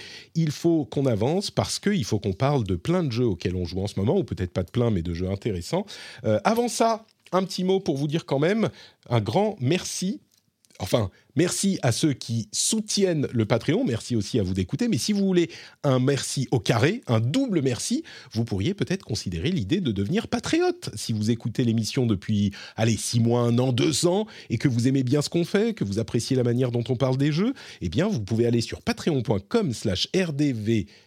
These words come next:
jeux et, euh, à devenir patriote pour avoir, bah, des contenus bonus, l'émission sans pub, sans même cette petite partie promo au milieu. Vous avez, euh, des contenus supplémentaires, euh, des éditos de temps en temps, du contenu supplémentaire dans la newsletter,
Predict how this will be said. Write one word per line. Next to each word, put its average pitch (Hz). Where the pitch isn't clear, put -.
jeux 107
et, 254
euh, 110
à 110
devenir 87
patriote 131
pour 98
avoir, 95
bah, 85
des 95
contenus 139
bonus, 175
l'émission 143
sans -
pub, 196
sans 143
même 156
cette 131
petite 123
partie -
promo 101
au 95
milieu. 185
Vous 113
avez, 117
euh, 101
des 101
contenus 113
supplémentaires, 123
euh, 101
des 95
éditos 104
de -
temps 117
en 196
temps, 135
du 110
contenu 104
supplémentaire 113
dans 104
la 90
newsletter, 185